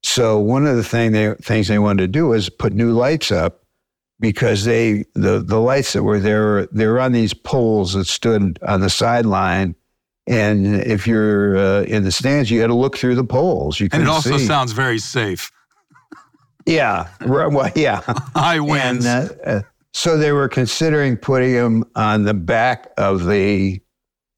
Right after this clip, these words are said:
Speaker 1: grandstand. So they'd be out of the way, they'd be higher, they'd be much better. And it was when, uh, uh, things were being, starting to be televised in color, sporting events.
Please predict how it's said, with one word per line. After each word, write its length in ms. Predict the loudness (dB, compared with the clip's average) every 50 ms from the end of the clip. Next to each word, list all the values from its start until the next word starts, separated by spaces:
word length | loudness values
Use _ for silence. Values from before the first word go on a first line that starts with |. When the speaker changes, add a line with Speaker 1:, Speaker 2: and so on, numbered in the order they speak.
| _
Speaker 1:
grandstand. 840 | -2 0 0 0 0 -2 -2 -2 -2 -2 -2 -2 -4 -6 -6 -10 -14 _ _ _ _ _ _ _ _ _ _ _ _ _ -6
So 160 | -4 0 0
they'd 240 | 2 2 2 0 0
be 360 | 0 2 2 2 0 0 -4 -8 _ _ _ _ _ _ _ _ _ _ _ _ _ _ _ _ _ _ _ -2
out 220 | 0 0 2 2
of 80 | 2 2
the 100 | 2 2
way, 280 | 2 2 2 2 2
they'd 220 | 2 2 0 0 0
be 120 | 0 0
higher, 500 | 0 0 0 0 2 2 2 2 2 2
they'd 280 | 2 0 0 -2 -2 -2
be 320 | 0 0 0 0 0 -2 -4 -2
much 320 | 0 0 0 0 -2 -2
better. 440 | 0 0 2 2 2 0 0 -2 -8 _ _ _ _ _ _
And 120 | -2 0 2
it 80 | 2
was 240 | 2 2 0 0 0
when, 320 | 0 2 2 2 2 2
uh, 480 | 2 2 2 2 2 2 2 0 0 -2 -4 -8 -14 -14 _ _ _ _
uh, 480 | -2 0 0 0 0 0 0 -2 -4 -8
things 360 | -12 -6 -4 -2 0 0 0
were 120 | 0 0 0
being, 560 | 0 0 2 2 2 2 2 0 0 -2 -4 -8 _ _ _ _ _ _ _
starting 260 | -4 -2 0 0 2
to 60 | 2 2
be 100 | 0 0
televised 600 | 0 0 0 2 2 2 2 2 2 0 0 0
in 100 | -2 -2
color, 460 | -2 -2 0 2 2 2 2 0 -2
sporting 420 | -4 -4 -2 0 2 2 2 2
events. 540 | 0 0 0 -2 -2 -4 -6 -6 -8 -8 -10